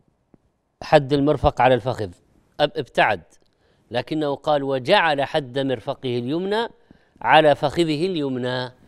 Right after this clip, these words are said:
إذا ما في مجافاة لليد في هذا الم-، ما هو مثل السجود، السجود يبعد، يبعد المرفق عن الجنب. طيب، ابن القيم رحمه الله تعالى قال:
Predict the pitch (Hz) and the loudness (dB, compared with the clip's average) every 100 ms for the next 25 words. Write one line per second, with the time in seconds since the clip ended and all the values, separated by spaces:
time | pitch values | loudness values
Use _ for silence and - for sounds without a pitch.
0 | _ - 131 147 190 202 170 147 123 131 | _ -8 -4 -2 -2 -2 -2 -4 -2 -4
1 | 123 151 175 208 _ _ _ _ 117 143 | -2 0 0 -2 _ _ _ _ -2 0
2 | 139 170 220 202 - - 135 143 131 117 | 2 4 4 2 -14 -6 2 2 2 -6
3 | - _ _ _ - 156 233 247 247 233 | -14 _ _ _ -2 2 4 2 -2 -4
4 | 214 - 180 180 175 170 - 131 - 135 | -4 -4 -2 0 -2 -2 -8 -16 -8 -8
5 | 127 180 151 185 202 175 98 - _ _ | -4 -2 -2 -2 -2 -2 -4 -10 _ _
6 | _ _ _ _ _ - 123 175 156 139 | _ _ _ _ _ -6 0 2 4 4
7 | 135 139 165 196 190 135 139 113 147 117 | 4 2 2 4 2 2 -2 0 0 0
8 | 80 - _ _ _ _ _ _ _ _ | -4 -18 _ _ _ _ _ _ _ _
9 | _ _ _ _ _ 156 117 85 - _ | _ _ _ _ _ 2 2 -2 -18 _
10 | _ _ _ _ _ _ _ _ - 156 | _ _ _ _ _ _ _ _ -6 -4
11 | 151 160 - 262 240 208 190 220 196 180 | -2 -2 2 2 2 0 0 0 0 0
12 | 208 - 156 180 185 151 - 143 117 113 | 0 0 0 2 2 0 0 2 2 2
13 | 131 | -2